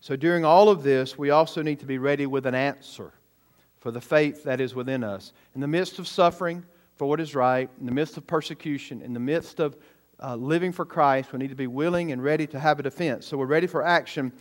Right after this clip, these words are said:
But secondly, be ready with an answer. We must know what we believe and why we believe it. Is that important? I would say absolutely. Verse fifteen is one of the key verses in the Bible regarding giving a defense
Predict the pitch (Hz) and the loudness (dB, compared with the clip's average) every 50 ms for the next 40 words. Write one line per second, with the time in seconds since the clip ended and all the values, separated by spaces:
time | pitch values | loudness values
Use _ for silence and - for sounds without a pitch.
0 | - - - _ _ - 139 135 - - 233 240 233 220 165 147 156 156 151 143 | -20 -20 -20 _ _ -8 -6 -4 2 6 6 6 6 4 -2 0 0 0 -2 -2
1 | 143 - - 147 175 175 170 175 170 160 151 151 139 139 147 151 151 147 - - | -6 -10 -4 -2 0 4 4 4 4 4 2 0 0 2 2 0 0 -2 -6 -10
2 | - 107 - - - _ _ _ _ _ _ _ _ _ _ _ _ _ _ _ | -10 -10 -10 -12 -20 _ _ _ _ _ _ _ _ _ _ _ _ _ _ _
3 | _ _ _ _ _ _ _ _ _ _ _ _ _ _ _ _ _ _ _ _ | _ _ _ _ _ _ _ _ _ _ _ _ _ _ _ _ _ _ _ _
4 | _ _ _ - - 139 151 165 170 165 160 - 165 165 170 175 185 190 190 190 | _ _ _ -14 -6 -4 0 2 2 2 0 0 0 2 6 6 8 8 8 6
5 | - 180 180 170 - 165 170 170 175 185 185 170 156 147 147 147 151 156 170 165 | 4 2 0 0 0 0 2 2 2 0 0 -2 0 2 4 4 4 4 2 0
6 | 175 190 202 220 208 135 101 - - _ _ _ _ _ _ _ _ _ _ _ | 0 0 0 0 -2 -4 -10 -12 -14 _ _ _ _ _ _ _ _ _ _ _
7 | _ _ _ _ _ _ _ _ _ _ _ _ - - 139 127 165 165 170 180 | _ _ _ _ _ _ _ _ _ _ _ _ -16 -12 -4 2 4 4 4 4
8 | 175 - 233 247 247 - - - - - _ _ _ _ _ _ _ _ _ _ | 2 4 4 4 4 4 0 -14 -20 -20 _ _ _ _ _ _ _ _ _ _
9 | _ _ _ _ _ _ _ _ _ - - 131 143 135 - - 165 165 165 175 | _ _ _ _ _ _ _ _ _ -8 -4 -4 -4 -4 0 2 2 4 4 4
10 | 170 - 175 165 180 208 190 - 110 110 104 _ _ _ _ _ _ _ _ - | 2 0 -4 0 0 0 0 -2 -8 -14 -14 _ _ _ _ _ _ _ _ 2
11 | 156 170 170 - - 214 208 208 233 233 220 208 185 165 - 147 143 151 175 196 | 2 2 2 4 2 2 2 2 0 0 2 2 0 -2 -4 -4 -2 2 4 4
12 | 208 190 185 175 - 202 196 185 160 170 165 160 - 147 139 160 170 180 175 165 | 4 4 0 -2 -4 -6 -4 0 2 2 2 2 -2 -6 -4 -2 -2 0 4 6
13 | 156 143 143 143 147 139 127 131 131 143 143 147 147 143 135 127 139 156 156 160 | 6 6 6 4 0 -2 -4 -2 0 4 4 4 4 4 0 -4 -4 -4 -4 -2
14 | 160 151 147 131 123 - - - 202 196 165 135 135 - - - | -2 -2 -2 -2 -4 -8 -4 -2 0 2 2 0 0 -2 -8 -20